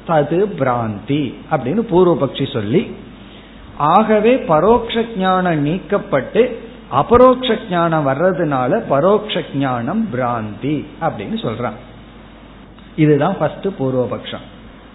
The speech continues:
அதற்கு நம்முடைய பதில் என்னவென்றால், பூர்வபக்ஷியினுடைய பிராந்தி ஞானத்தினுடைய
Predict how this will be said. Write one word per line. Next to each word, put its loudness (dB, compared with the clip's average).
அதற்கு 0
நம்முடைய 0
பதில் -2
என்னவென்றால், 0
பூர்வபக்ஷியினுடைய 2
பிராந்தி 2
ஞானத்தினுடைய 0